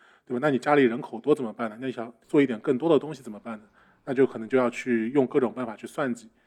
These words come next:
那比如说买鸡蛋，有鸡蛋票。那鸡蛋票的话，但是鸡蛋又会分两种，一种是完整的鸡蛋，那就是按照鸡蛋票，一斤，一斤蛋票就是买一斤鸡蛋。那还有一种就是它是那种蛋不小心给敲碎了，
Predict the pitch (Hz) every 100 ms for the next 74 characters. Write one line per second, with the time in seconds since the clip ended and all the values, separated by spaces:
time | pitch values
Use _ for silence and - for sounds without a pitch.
0 | _ _ 151 120 120 143 131 104 - 143
1 | 170 110 113 104 170 180 123 - 107 _
2 | _ 151 127 220 208 170 165 131 139 123
3 | 120 139 - 190 175 165 156 - 160 123
4 | 143 156 107 _ 220 170 120 143 120 151
5 | 160 117 - 123 117 113 123 117 135 123
6 | 131 127 120 110 117 139 131 135 - 156
7 | 143 151 147 127 127 117 120 120 104 110
8 | 117 113 113 110 - - - - - -
9 | 139 196 196 143 117 120 147 - 156 135
10 | 113 - 156 127 - 117 120 113 - -
11 | 175 - 165